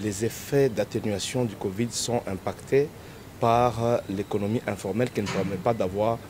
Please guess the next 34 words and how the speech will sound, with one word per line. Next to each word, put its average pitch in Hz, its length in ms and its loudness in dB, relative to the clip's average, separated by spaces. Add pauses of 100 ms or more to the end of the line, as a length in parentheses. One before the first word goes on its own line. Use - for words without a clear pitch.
(180)
suffisamment 104 600 -2
de 107 120 -2
réserves 101 480 -4
et 98 60 -2
de 98 100 -6
recettes. 92 400 -6 (680)
Madame 117 480 4
la 101 100 2
ministre 113 720 2
de 98 60 -2
l'Emploi 98 580 2
a 110 100 2
été 107 220 -2
chargée 98 460 -2
par 98 260 -4
le 98 80 -4
Premier 107 260 -4
ministre 107 400 -2 (520)
de 98 60 -2
pouvoir 104 440 0
se - 100 -2
pencher 104 460 0
avec 101 240 2
son 98 120 -4
collègue 107 360 -2
de 101 60 -2
l'économie 95 560 -4 (380)
sur - 220 2
la 113 100 4
question 110 300 -4
de 113 80 0
la 95 100 0
formalisation 95 720 -4
de 95 280 -4